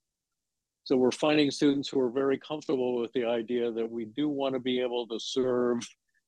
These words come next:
the broadest population, and they're not just there because we can learn from them, but actually we recognize they have a need.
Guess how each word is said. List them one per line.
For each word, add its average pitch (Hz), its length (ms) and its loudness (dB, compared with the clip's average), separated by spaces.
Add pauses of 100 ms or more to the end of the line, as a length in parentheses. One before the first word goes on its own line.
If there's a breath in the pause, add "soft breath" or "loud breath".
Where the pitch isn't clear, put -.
(300)
the 117 60 0
broadest 127 560 2
population, 113 920 -2
and 92 140 -14
they're 107 100 -6
not 123 200 -2
just 104 200 -4
there 113 220 6
because 98 400 -4 (180)
we 110 140 -2
can 101 140 -4
learn 135 440 4
from 107 280 0
them, 92 200 -4
but 110 160 -2
actually 123 460 2
we 117 180 2
recognize 117 640 0
they 117 100 -2
have 104 120 -2
a 107 60 -6
need. 107 440 -6